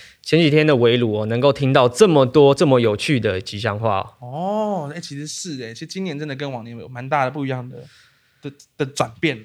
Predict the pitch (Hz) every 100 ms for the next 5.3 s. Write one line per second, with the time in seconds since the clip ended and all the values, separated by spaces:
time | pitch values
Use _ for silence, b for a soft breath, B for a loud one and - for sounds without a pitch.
0 | - 127 117 117 135 156 208 190 143 233
1 | 190 175 175 160 175 185 - 127 110 113
2 | 147 120 151 156 123 113 110 107 107 107
3 | - 120 107 113 107 110 131 110 104 104
4 | 101 - 113 117 101 101 180 - - 101
5 | 101 98